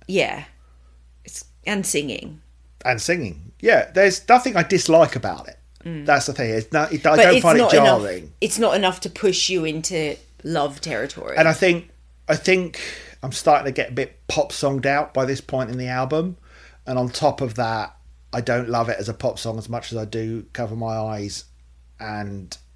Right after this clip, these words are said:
Speaker 2: No One Can. I don't find it as catchy as either of those songs
Speaker 1: Mm.
Speaker 2: or as fun. It's sort of slower paced,
Speaker 1: I find
Speaker 2: which
Speaker 1: it more interesting, though, lyrically.
Speaker 2: Yeah,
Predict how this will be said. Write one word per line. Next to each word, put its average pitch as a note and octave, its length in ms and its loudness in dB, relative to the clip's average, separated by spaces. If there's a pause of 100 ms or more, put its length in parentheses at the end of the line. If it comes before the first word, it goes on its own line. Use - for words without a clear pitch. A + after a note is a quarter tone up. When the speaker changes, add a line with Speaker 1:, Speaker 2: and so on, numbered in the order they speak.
Speaker 2:
No A#2 180 -4
One G2+ 220 -8
Can. A#2+ 540 -6 (480)
I C3 60 -4
don't C#3 220 0
find C3 240 -2
it B2 80 -6
as A2 120 -6
catchy - 500 -6
as F#2+ 120 -8
either F#2 300 -6
of E2+ 120 -12
those D#2 220 -8
songs C#2+ 600 -12 (120)
Speaker 1:
Mm. E3 360 -10
Speaker 2:
or A#2 220 2
as G#2+ 100 -4
fun. G#2 520 -4 (240)
It's A2+ 180 -6
sort C#3 140 -6
of A2+ 60 -8
slower A2+ 340 0
paced, C3+ 320 -2
Speaker 1:
I D4+ 60 0
find F4+ 340 2
Speaker 2:
which G#3+ 100 0
Speaker 1:
it - 20 -4
more G#3 180 2
interesting, F3 580 -4
though, D#3 160 -4
lyrically. D#3+ 880 -8 (520)
Speaker 2:
Yeah, G#3+ 500 4